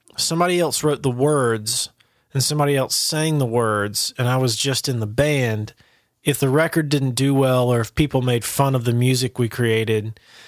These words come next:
ultimately, I wasn't the guy who wrote the lyrics, melodies, and sang them. So I was a little bit insulated. I was a little bit safe.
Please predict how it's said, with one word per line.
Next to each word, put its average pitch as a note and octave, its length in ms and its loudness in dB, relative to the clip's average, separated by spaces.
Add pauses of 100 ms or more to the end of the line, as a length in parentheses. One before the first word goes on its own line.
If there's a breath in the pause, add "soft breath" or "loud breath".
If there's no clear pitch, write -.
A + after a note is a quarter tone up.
(400 loud breath)
ultimately, C#3+ 840 0
I C3+ 220 0
wasn't C3+ 400 0
the B2 60 0
guy B2 300 2
who A#2+ 160 0
wrote B2 240 0
the B2+ 80 0
lyrics, A2+ 400 0
melodies, A2+ 540 0
and G#2 120 -6
sang F#2+ 300 -6
them. - 200 -20 (440)
So - 180 0
I B2+ 80 4
was B2+ 180 2
a D3+ 140 -4
little D3+ 260 2
bit D#3 240 0
insulated. A2+ 800 -2
I - 40 -4
was A#2 80 0
a B2 40 0
little C3+ 160 2
bit B2 160 -4
safe. - 540 -4